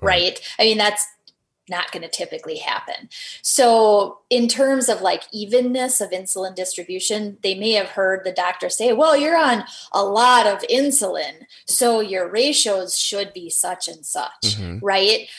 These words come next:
Speaker 2: Um, so it may initially come from something like that, but, um, you know, they even might compare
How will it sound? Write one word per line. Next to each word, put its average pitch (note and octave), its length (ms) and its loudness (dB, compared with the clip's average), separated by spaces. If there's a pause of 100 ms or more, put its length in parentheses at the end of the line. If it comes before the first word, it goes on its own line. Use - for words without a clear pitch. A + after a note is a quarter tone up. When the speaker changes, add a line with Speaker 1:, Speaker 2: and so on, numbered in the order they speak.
(200)
Speaker 2:
Um, F#3+ 420 0
so C4 160 4
it A#3+ 160 4
may D4 260 2
initially A3 480 0
come G3 400 -8
from F#3 220 -10
something F#3+ 460 -6
like E3+ 260 -8
that, F3 400 -4 (180)
but, F#3+ 360 4 (120)
um, F3+ 500 -2 (360)
you B3+ 80 2
know, A#3+ 160 6
they A#3+ 160 4
even A#3+ 520 0
might G3 440 -2
compare G3 920 -2